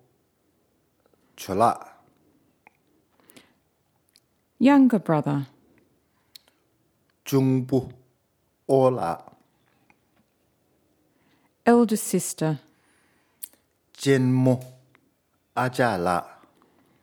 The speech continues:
Speaker 2: Younger sister.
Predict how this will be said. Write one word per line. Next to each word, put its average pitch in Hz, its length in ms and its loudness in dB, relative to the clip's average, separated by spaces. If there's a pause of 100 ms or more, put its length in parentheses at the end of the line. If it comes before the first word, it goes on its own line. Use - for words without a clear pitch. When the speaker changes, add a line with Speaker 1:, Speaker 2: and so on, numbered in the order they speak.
(1200)
Speaker 2:
Younger 202 520 2
sister. 147 680 -8